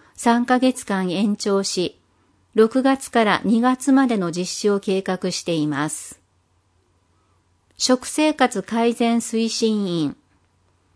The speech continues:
総勢約百七十名の組織力と結束力で、食生活改善に加え、郷土料理の伝承、また各種健診、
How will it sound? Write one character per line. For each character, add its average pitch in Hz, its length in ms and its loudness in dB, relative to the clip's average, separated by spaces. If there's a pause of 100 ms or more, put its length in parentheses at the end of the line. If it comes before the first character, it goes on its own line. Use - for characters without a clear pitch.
(220)
総 262 340 4
勢 247 460 2
約 247 300 2
百 214 280 -2
七 254 280 6
十 269 240 2
名 220 220 0
の 180 120 -2
組 214 160 0
織 254 260 -2
力 247 240 0
と 180 120 -2
結 202 280 -4
束 233 220 2
力 220 280 2
で、 151 220 -2 (440)
食 247 260 0
生 294 280 2
活 254 280 0
改 214 300 0
善 214 240 0
に 208 140 -2
加 180 340 -2
え、 170 240 -4 (440)
郷 285 280 6
土 285 120 6
料 285 240 6
理 240 140 2
の 175 140 -2
伝 185 260 -2
承、 180 440 -2 (300)
ま 208 140 -4
た 208 280 -2 (400)
各 262 280 0
種 190 300 0
健 233 340 2
診、 214 460 -2